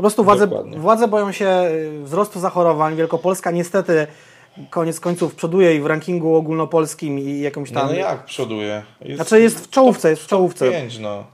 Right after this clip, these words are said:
Speaker 1: Top pięć, no. E,
Speaker 2: No, ale z szesnastu województw to nie jest jakieś tam szczególne wy-, wyróżnienie.
Speaker 1: Na południu
Speaker 2: No nie,
Speaker 1: mamy
Speaker 2: nie, nie, no jakby, no wiesz, no ja bywam często na Śląsku, wiesz, ale, y, ba-, bardzo mi się podoba, tak abstrahując jeszcze na sekundę,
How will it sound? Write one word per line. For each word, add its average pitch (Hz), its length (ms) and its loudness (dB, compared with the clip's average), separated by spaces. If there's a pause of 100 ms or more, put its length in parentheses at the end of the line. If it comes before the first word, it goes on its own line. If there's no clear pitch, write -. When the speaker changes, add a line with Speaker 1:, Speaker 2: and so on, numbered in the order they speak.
(100)
Speaker 1:
Top 190 200 -2
pięć, - 260 0
no. 160 200 -4 (340)
E, 151 60 -10
Speaker 2:
No, 151 60 -2 (180)
ale 151 160 0
z 147 60 -10
szesnastu 190 480 -4
województw 170 420 -4
to 208 60 -10
nie 214 60 -10
jest 160 160 -8
jakieś 117 240 -12
tam 110 120 -10 (140)
szczególne 104 500 -12
wy-, 110 260 -8
wyróżnienie. 110 560 -10 (1080)
Speaker 1:
Na 123 120 -8
południu 151 360 0
Speaker 2:
No 143 100 2
nie, 147 60 2
Speaker 1:
mamy 147 60 0
Speaker 2:
nie, 180 80 -4
nie, 175 140 -4
no 156 100 -2
jakby, 151 240 -4
no 156 140 -2
wiesz, 151 180 -2
no 147 60 -4
ja 151 80 -2
bywam 147 240 -6
często 143 280 -8
na 139 120 -4
Śląsku, 139 720 -6
wiesz, 120 180 0
ale, 135 260 0 (440)
y, 123 80 2
ba-, 139 140 2
bardzo 143 220 -2
mi 139 80 -8
się 127 60 -14
podoba, 127 340 -4
tak 127 100 -6 (180)
abstrahując 117 400 -6
jeszcze - 400 -12
na 110 80 -8
sekundę, 120 360 -8